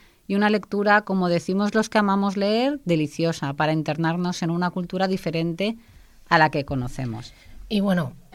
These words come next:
Speaker 2: ya sabemos un poco de qué va el libro. Eh, háblanos un poco más sobre Rebeca, su biografía, dónde nació, qué, qué, qué fue de su vida.
Speaker 1: Pues Rebecca West nació en mil ochocientos noventa y dos en Londres,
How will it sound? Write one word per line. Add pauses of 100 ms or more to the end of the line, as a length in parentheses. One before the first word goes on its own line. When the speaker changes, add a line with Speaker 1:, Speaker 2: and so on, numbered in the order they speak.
(120)
Speaker 2:
ya
sabemos
un
poco
de
qué
va
el
libro.
Eh,
háblanos
un
poco
más
sobre
Rebeca,
su
biografía,
dónde
nació, (220)
qué,
qué,
qué
fue
de
su
vida. (1400)
Speaker 1:
Pues
Rebecca
West
nació
en
mil
ochocientos
noventa
y
dos
en
Londres,